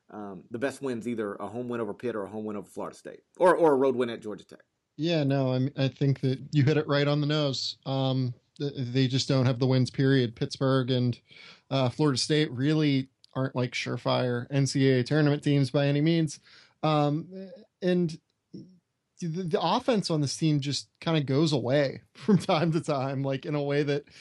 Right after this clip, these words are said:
Speaker 2: you would not expect with Damion Lee and Trey Lewis and, uh, Donovan Mitchell, and even Onuaku's been a little bit more consistent offensively recently. Um, I, I don't understand what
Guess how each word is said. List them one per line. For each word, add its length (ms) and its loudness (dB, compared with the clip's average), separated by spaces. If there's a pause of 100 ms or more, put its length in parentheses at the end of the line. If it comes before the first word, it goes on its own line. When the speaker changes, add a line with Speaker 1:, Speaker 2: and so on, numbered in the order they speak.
(260)
Speaker 2:
you 120 0
would 140 4
not 200 2
expect 440 -2
with 120 -6
Damion 440 2
Lee 260 -2
and 140 0
Trey 240 0
Lewis 600 -2
and, 300 -2
uh, 260 -4
Donovan 460 0
Mitchell, 480 0
and 220 0 (320)
even 220 4
Onuaku's 760 2
been 300 -4
a 80 -10
little 220 -4
bit 160 -4
more 160 -2
consistent 720 -4
offensively 720 -2
recently. 720 -2 (500)
Um, 360 2 (240)
I, 260 -2
I 20 0
don't 220 0
understand 640 0
what 280 -4